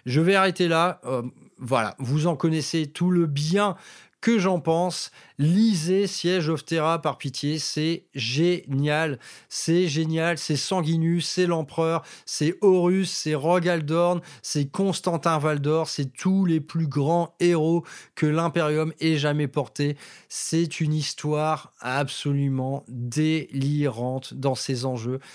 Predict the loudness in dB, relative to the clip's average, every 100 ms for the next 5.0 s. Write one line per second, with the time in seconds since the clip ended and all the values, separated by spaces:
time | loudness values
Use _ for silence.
0 | -20 -16 -4 0 2 2 0 2 4 4
1 | 2 -2 -4 -2 -2 0 -2 -4 -8 -20
2 | -14 -4 -2 0 -2 -2 -2 0 2 2
3 | -2 -2 -2 -2 0 0 0 -2 0 0
4 | 0 -2 -2 -2 -2 0 0 0 0 -6